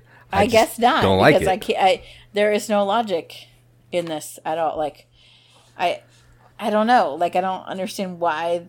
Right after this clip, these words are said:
Speaker 2: that you working with two people is a problem. I think it's loyalty issues. <laughs>
Speaker 1: <laughs> Maybe. Maybe that's
Speaker 2: Welcome
Speaker 1: it.
Speaker 2: to Psychoanalysis, the podcast in the podcast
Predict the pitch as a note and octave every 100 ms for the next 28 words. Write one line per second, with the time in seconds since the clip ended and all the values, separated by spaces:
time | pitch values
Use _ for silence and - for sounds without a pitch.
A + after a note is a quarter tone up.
0 | - D#3+ D3+ - _ E3 E3 F3 G#3+ F3
1 | E3 A3 G3 G3 E3+ D3+ D3 D3+ _ _
2 | _ _ - D#3+ D#3+ D#3+ D#3+ C#3 C#3 -
3 | _ _ _ _ _ _ - B3+ F#4 E4
4 | - F3+ E3 D#3 D#3 C#3+ D3 D3+ C#3+ C#3+
5 | - - _ _ - - - C6+ - G#5+
6 | G5+ - - - - _ - _ - -
7 | B3+ - - - - - C#3+ - C#3+ C3
8 | A2+ G#2 F#2 F2 - E3 C3 E3 E3+ -
9 | C3 A#2 G#3 D4+ D4 F#4 - G4 - C4+
10 | C4 C4 A3+ F#3+ G3+ G#3 - F3 - F#3+
11 | - G3+ G3+ G3+ G3+ G3 A3+ F#3 G#3 E3+
12 | D3+ - - - -